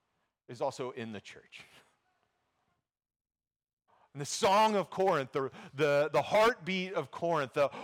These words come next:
all of those cultural things that are at play in Corinth is also in the church. It's a, it is something that happens, and, and yet it's right here in this mix of everything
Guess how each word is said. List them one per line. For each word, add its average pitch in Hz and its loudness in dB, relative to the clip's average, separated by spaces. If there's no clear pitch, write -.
all 208 6
of 202 0
those 190 0
cultural 208 0
things 180 -4
that 151 0
are 143 2
at 143 2
play 185 2
in 180 -4
Corinth 170 0
is 147 -6
also 160 -4
in 139 -12
the 120 -14
church. 160 -18
It's 127 -16
a, 117 -12
it 143 -8
is 160 -6
something 147 -10
that 135 -12
happens, 113 -14
and, 131 -14
and 131 -12
yet 143 -4
it's 143 -14
right 160 -4
here 131 -6
in 131 -8
this 131 -10
mix 127 -12
of 147 -6
everything 113 -8